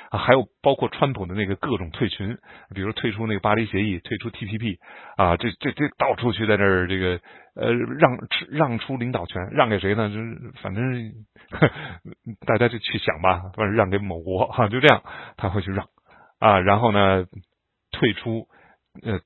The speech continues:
尽可能退出国际舞台。呃，美国是自由世界领袖，这个角色哈，任何人都取代不了。有人说，“那美国不干，那德国干嘛？”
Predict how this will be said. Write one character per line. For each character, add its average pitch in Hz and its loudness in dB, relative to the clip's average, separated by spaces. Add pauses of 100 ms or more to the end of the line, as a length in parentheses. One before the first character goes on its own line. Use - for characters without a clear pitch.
(140)
尽 143 0
可 92 -2
能 104 -6
退 - -8
出 - -16
国 101 -8
际 110 -12
舞 - -20
台。 - -14 (280)
呃， 101 -6 (260)
美 120 2
国 131 2
是 113 -4 (360)
自 - -2
由 110 -2
世 110 -6
界 101 0
领 87 -10
袖， - -14 (240)
这 180 8
个 117 2
角 110 -2
色 117 0
哈， 87 2
任 139 0
何 110 0
人 117 0
都 143 -4
取 - -8
代 110 0
不 110 -6
了。 95 -12 (240)
有 120 0
人 170 0
说 214 0
，“那 254 -2
美 165 0
国 185 0
不 180 -4
干， 180 6
那 143 2
德 123 -4
国 160 2
干 85 -2
嘛？” 80 -18